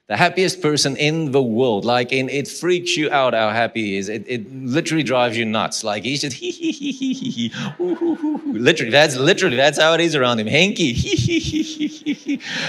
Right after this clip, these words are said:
And he ju-, I mean, so when you're around this guy, it's hard not to get happy, right? It's like his motto in life is, "If, if it's not full of joy, it cannot be the Lord. So just leave it," right?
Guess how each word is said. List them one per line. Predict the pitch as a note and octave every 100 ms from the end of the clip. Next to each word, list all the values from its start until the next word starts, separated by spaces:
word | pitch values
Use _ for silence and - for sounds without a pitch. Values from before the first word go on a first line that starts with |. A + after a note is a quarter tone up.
| - D3
And | C#3 D#3
he | G3+
ju-, | F#3
I | D3 D#3
mean, | G3 F#3+
so | G3 F#3+
when | F3 A#3
you're | A#3 F3
around | E3 A3 G3
this | G#3 A#3
guy, | E3+ C#3+ C3 C#3+ - - -
it's | D#3+
hard | D3 F#3 G3
not | F#3 F3+
to |
get | E3+ E3+
happy, | D3+ F3+ F3+ G#2 -
right? | B2 C#3 D#3+ - - -
It's | C3+ D3
like | E3+ E3 C#3+
his | C#3 F#3+
motto | D3+ D3 F3+ F3+ F3
in | D#3+
life | C#3+ D3 C#3+
is, | D3 C3+
"If, | D3+ C#3+ -
if | D3 C3
it's | C#3+ B2+
not | D3 E3
full | - F3
of | D#3 B2
joy, | D3+ C#3+
it | A#2+ -
cannot | E3 E3 C#3
be | C3+
the | B2
Lord. | C3 A#2+ F#2+
So | -
just | A2+ C3 B2
leave | B2 D3 D#3+
it," | G2 -
right? | G2 A2+ C3+